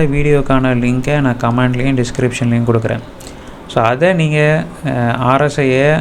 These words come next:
இந்த மூவிங் ஆவரேஜோட கம்பைன் பண்ணி ட்ரேட் பண்ணுங்க. ஃபஸ்ட்டு டெமோ ப்ராக்டிஸ் பண்ணுங்க. டெமோல நீங்க ஆட் பண்ணி பாருங்க. So நம்மளுக்கு,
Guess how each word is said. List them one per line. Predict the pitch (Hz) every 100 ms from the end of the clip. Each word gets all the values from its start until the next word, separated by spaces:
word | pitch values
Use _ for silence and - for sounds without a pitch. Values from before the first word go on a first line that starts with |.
| 160 - - - - - 123
இந்த | 131 151 151
மூவிங் | 131 143 151 139
ஆவரேஜோட | 135 131 127 123 139
கம்பைன் | 123 127 147 147 139 123
பண்ணி | 120 131 156 147 -
ட்ரேட் | 131 127
பண்ணுங்க. | 123 120 123 135 -
ஃபஸ்ட்டு | 127 127 - 147 123
டெமோ | 127 143 151
ப்ராக்டிஸ் | 135 127 127 120 -
பண்ணுங்க. | 117 117 123 120
டெமோல | 120 135 139 139 175 - - - - - - 131
நீங்க | 120 120 110 127
ஆட் | 127 127
பண்ணி | 123 120
பாருங்க. | 117 117 117 117 120 - - - -
So | - 123
நம்மளுக்கு, | 120 120 120